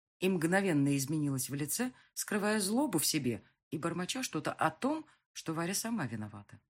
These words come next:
и девушка была вынуждена так поступить с ней. Логинова же упала на пол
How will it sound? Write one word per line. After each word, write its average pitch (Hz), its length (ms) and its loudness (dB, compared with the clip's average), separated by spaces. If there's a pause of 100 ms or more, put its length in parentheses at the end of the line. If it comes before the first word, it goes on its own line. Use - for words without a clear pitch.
(240)
и 127 100 -2
девушка 135 400 0
была 156 220 -2
вынуждена 131 640 2
так - 200 -8
поступить 123 480 -6
с - 120 -4
ней. 147 200 -12 (600)
Логинова 170 480 4
же 202 120 -2
упала 170 420 4
на 196 220 6
пол 151 240 2